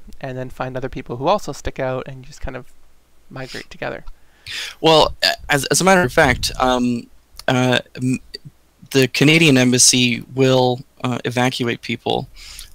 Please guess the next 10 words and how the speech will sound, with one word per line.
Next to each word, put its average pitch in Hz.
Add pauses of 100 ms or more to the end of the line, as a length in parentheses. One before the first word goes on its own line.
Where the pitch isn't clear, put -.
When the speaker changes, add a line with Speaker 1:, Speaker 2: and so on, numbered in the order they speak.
Speaker 2:
um, 120 (420)
who 123
are 120 (220)
under 120
risk 120
of 117
being, 127 (400)
um, 120 (140)
hurt - (120)
or 120